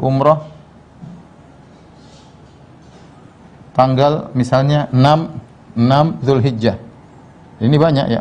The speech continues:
orang mereka hajian, mereka kurban, sekaligus juga mereka kurban. Nah, kalau dia umrah, dia umrah tamattu, tanggal enam atau tanggal lima Zulhijjah, kemudian dia umrah, apakah dia boleh cukur rambut? Padahal dia harus bertahallul, jawabannya boleh.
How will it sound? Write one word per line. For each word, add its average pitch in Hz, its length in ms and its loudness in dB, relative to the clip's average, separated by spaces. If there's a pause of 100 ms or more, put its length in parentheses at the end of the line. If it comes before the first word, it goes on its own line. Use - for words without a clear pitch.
orang 135 320 0 (160)
mereka 127 640 0 (480)
hajian, 127 560 0
mereka 123 640 2
kurban, 143 400 0 (240)
sekaligus 139 400 0
juga 180 160 0
mereka 180 240 0
kurban. 160 320 2 (480)
Nah, 147 80 0
kalau 180 240 0
dia 277 80 4
umrah, 208 560 2 (160)
dia 151 160 2
umrah 156 240 2
tamattu, 165 560 0 (1120)
tanggal 139 240 2
enam 170 240 0
atau 147 80 -2
tanggal 151 160 0
lima 160 320 4
Zulhijjah, 151 400 2
kemudian 160 240 0
dia 170 240 2
umrah, 175 400 0
apakah 190 240 0
dia 269 160 0
boleh 240 160 0
cukur 226 240 0
rambut? 226 320 0 (240)
Padahal 170 240 2
dia 214 80 4
harus 175 80 -4
bertahallul, 175 480 0
jawabannya 143 400 0
boleh. 127 240 0